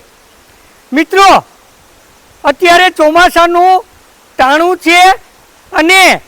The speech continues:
ચોમાસાની અંદર જ્યારે ડુંગરોની અંદર જઈએ અને વાળો ઉપર જોઈએ તો એવા વેલાઓ ચડેલા હોય અને એ વેલામાંથી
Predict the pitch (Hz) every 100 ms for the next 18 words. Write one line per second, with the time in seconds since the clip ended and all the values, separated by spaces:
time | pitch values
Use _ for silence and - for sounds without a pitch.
0 | _ _ - 262 311 359 349 339 339 339
1 | 302 302 302 320 359 480 _ _ - 180
2 | 254 302 339 302 - _ _ 214 254 302
3 | 339 339 339 320 302 302 320 254 277 330
4 | 349 320 185 - _ _ _ _ - 320
5 | 320 359 392 466 _ _ _ 226 208 226
6 | 311 370 370 330 349 349 311 359 381 320
7 | 190 - - - - - - 359 392 480
8 | - - - - - - - 277 311 381
9 | 392 302 277 320 349 359 359 349 302 320
10 | 339 339 349 370 302 175 _ _ _ _
11 | _ 277 302 349 330 254 - _ 269 302
12 | 339 294 285 311 330 311 294 302 311 330
13 | 359